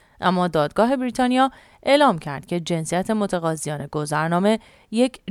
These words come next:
جزئیات بیوگرافی است که باید در مقایسه با مدارک صادر شده در بدو تولد، مدارک فرزندخواندگی، مدارک تشخیص جنسیت و دیگر مدارک قانونی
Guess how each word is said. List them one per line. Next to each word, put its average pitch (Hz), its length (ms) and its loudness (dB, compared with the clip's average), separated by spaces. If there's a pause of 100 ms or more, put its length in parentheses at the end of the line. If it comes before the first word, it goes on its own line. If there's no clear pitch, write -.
جزئیات 170 720 -2
بیوگرافی 156 840 -4
است - 200 -6
که 302 160 0 (320)
باید 208 300 6
در 226 180 6
مقایسه 196 500 0
با 226 200 0
مدارک 185 480 -2
صادر 180 300 -4
شده 160 260 -6
در 170 220 -4
بدو 170 320 -4
تولد، 165 540 -2 (360)
مدارک 247 420 2
فرزندخواندگی، 175 1000 0 (380)
مدارک 165 340 0
تشخیص 147 460 -6
جنسیت 147 580 -4
و 156 120 -2
دیگر 151 280 -4
مدارک 147 440 -6
قانونی 170 600 -2